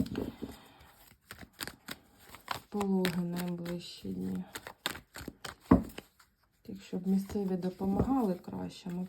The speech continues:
точно знали, куди бити. Пологи найближчі дні. Ракета до вас. Пологи найближчі дні. Але, ну, там місцевим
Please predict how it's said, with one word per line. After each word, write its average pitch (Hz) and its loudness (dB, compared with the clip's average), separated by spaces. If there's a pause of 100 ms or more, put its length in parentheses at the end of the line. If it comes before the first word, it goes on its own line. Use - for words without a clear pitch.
точно 190 -2
знали, 180 0 (100)
куди 180 -4
бити. 170 -6 (1300)
Пологи 180 0 (140)
найближчі 175 -6
дні. 180 -6 (2000)
Ракета 277 0
до 185 4
вас. 160 -6 (500)
Пологи 180 -4
найближчі 170 -6
дні. - -4
Але, 392 0
ну, 330 8
там 285 12
місцевим 220 6